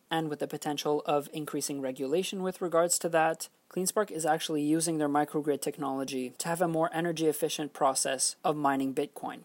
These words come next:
And this, over the long term, in my opinion, is gonna give them a great advantage over their competitors. And finally, these new mining facilities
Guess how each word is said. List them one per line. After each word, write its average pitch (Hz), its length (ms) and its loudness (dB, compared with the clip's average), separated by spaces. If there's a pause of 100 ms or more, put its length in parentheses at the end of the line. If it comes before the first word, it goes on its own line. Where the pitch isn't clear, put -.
(280)
And 160 180 -2
this, 196 240 4
over 180 180 2
the 170 100 4
long 175 220 4
term, 143 220 -2
in 135 60 -2
my 135 100 0
opinion, 156 380 0
is 156 140 -4
gonna 151 140 0
give 147 200 2
them 147 160 2
a 143 40 0
great 147 280 0
advantage 139 560 -2
over 139 200 -8
their 135 120 -4
competitors. - 680 -6 (600)
And 165 160 -2
finally, 202 320 4
these 180 240 0
new 185 120 2
mining 170 260 6
facilities 156 520 0